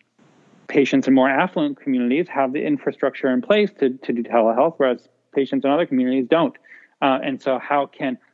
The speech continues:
policymakers make sure that change that is happening and then improvements that are being made to help patients,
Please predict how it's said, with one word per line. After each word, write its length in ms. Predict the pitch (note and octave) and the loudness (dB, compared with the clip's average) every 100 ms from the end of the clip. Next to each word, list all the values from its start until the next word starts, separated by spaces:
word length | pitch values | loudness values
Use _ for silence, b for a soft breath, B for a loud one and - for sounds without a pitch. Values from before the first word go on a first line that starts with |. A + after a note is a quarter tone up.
| _ | _
policymakers 680 | - D3 C#3 D3 C3+ - C3 | -4 -4 -4 -4 -4 -4 -4
make 180 | B2 B2 | -2 -4
sure 240 | - C3 | -2 0
that 260 | A#2+ A#2 - b b _ | 2 0 -2 b b _
change 420 | - - D#3+ D#3+ C3 | -10 0 2 2 0
that 120 | D3 | 0
is 120 | B2 | 0
happening 580 | C3+ C3+ C#3+ C3+ C3 - | 0 -2 0 0 0 -2
and 120 | C3 | -2
then 80 | B2+ | -2
improvements 600 | A#2 - E3+ D3+ D#3 - | -2 0 2 2 0 0
that 100 | C3+ | 0
are 80 | B2+ | 2
being 200 | B2 A#2+ | 2 2
made 220 | A#2 A#2 | 2 0
to 60 | A#2+ | -2
help 240 | A#2 A#2 | -2 -2
patients, 420 | - A#2 - A#2 | 0 0 0 -4